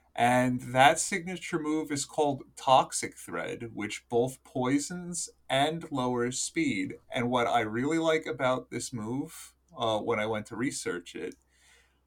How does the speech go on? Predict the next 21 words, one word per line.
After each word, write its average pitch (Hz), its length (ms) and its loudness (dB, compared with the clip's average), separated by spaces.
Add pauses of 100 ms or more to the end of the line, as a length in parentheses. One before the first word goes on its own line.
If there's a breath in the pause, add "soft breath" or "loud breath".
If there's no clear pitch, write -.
(160)
there 147 160 6
are 180 220 8
Pokemon 147 720 2
that 120 400 4 (500)
are 113 340 4
immune 110 460 -2
to - 140 -4
being 95 240 -4
poisoned, - 580 -10
and 123 180 -4
there 120 140 2
are 127 160 4
Pokemon 131 540 -2
that 110 120 0
are 104 140 -2
immune 104 380 -6
to 107 120 -8
having 101 360 -4
their 95 120 -8
speed 139 440 0
lowered. - 560 -6